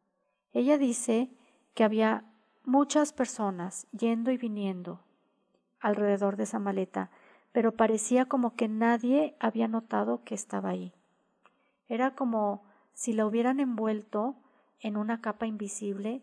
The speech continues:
y nadie la había siquiera tocado. Ella de verdad se sintió muy agradecida, muy contenta con el arcángel Miguel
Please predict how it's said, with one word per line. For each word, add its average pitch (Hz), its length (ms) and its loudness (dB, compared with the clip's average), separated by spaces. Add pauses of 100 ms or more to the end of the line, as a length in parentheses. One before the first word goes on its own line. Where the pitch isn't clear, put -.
(480)
y 233 140 -2
nadie 240 640 0
la 233 120 -2
había 226 320 -2
siquiera 226 520 -4
tocado. 185 540 -8 (800)
Ella 240 560 -2
de 220 160 -6
verdad 208 320 -4
se 240 120 -10
sintió 208 380 -8
muy 208 160 -6
agradecida, 202 680 -8
muy 208 360 -8 (480)
contenta 202 640 -6
con 190 220 -8
el 196 100 -6
arcángel 202 440 -8
Miguel 202 340 -8